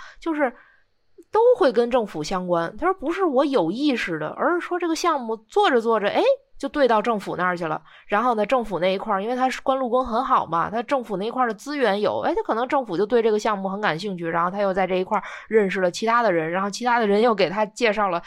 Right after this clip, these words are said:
新的项目可以去进行合作的，就是他的资源反正就是全都从这儿来。”他说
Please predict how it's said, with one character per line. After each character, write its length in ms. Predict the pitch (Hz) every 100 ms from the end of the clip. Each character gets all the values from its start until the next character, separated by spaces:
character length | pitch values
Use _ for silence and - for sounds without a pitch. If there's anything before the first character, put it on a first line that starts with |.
| - -
新 200 | 311 277
的 120 | 214
项 280 | - 214 185
目 160 | 165
可 160 | 156 180
以 260 | 170 156 156
去 180 | - 160
进 160 | 175
行 160 | 165 175
合 220 | - 160
作 200 | 180 160
的， 120 | 156
就 80 | 156
是 80 | 170
他 180 | 208 214
的 120 | 190
资 220 | 196 214
源 240 | 185 165 175
反 120 | 156
正 140 | 185
就 100 | 233
是 100 | 196 175
全 180 | 170
都 80 | 311
从 180 | 370 180
这 60 | 180
儿 120 | 160
来。” 200 | 170 175
他 120 | 247
说 160 | 262